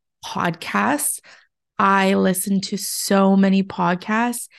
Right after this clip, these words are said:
and they nourish my mind. I've got the Now by,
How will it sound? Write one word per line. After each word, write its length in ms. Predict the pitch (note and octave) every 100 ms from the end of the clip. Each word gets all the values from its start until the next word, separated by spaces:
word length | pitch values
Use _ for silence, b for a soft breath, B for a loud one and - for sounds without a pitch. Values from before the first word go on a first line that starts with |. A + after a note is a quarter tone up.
| b b b -
and 340 | F#3 F3+ F3
they 180 | F3+ F3
nourish 680 | F3 E3 D#3+ E3 E3 - - _ -
my 220 | F3 D#3+
mind. 680 | D#3+ D3+ D3+ E3+ F#3 G#3 G#3 b b b b b -
I've 840 | F#3 F3 E3+ E3+ E3+ F3 E3+ E3+ - _ _ _ _ _ _ _ _ _ _
got 320 | - F3 -
the 400 | G3 E3+ E3+ E3+ -
Now 720 | F#3 E3+ E3+ E3+ F3 F3+ F#3 F#3+ _ _ _ _ _ _ _
by, 640 | F#3+ F3 F3 F3 F3 F3+